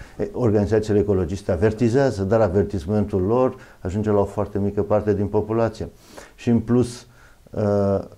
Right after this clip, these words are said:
nu există încă o cultură ecologică, nu există încă așteptări. Sigur, oamenii sunt deranjați de zgomot, de mizerie, de, uh, poluare, dar nu sunt conștienți că se poate și altfel. De exemplu,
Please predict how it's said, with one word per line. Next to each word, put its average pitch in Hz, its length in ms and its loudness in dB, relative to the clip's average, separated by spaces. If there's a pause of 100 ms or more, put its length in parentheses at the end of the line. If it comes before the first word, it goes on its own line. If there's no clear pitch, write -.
(480)
nu 131 260 2
există 123 480 0
încă 95 200 0
o - 20 0
cultură 85 420 -6
ecologică, 80 720 -6
nu 117 120 0
există 139 460 -2
încă 104 180 -4
așteptări. 90 540 -6
Sigur, 139 200 0
oamenii 131 360 2
sunt 117 180 -4
deranjați 90 520 -2
de 123 100 2
zgomot, 92 520 -4
de 120 80 2
mizerie, 92 680 -2
de, 113 500 0 (420)
uh, 104 300 2
poluare, 101 600 2 (320)
dar 117 240 4
nu 131 160 4
sunt 180 220 0
conștienți 135 560 0
că - 80 0
se - 140 -2
poate 104 360 0
și - 160 -8
altfel. 85 380 -4
De 120 100 2
exemplu, 98 640 0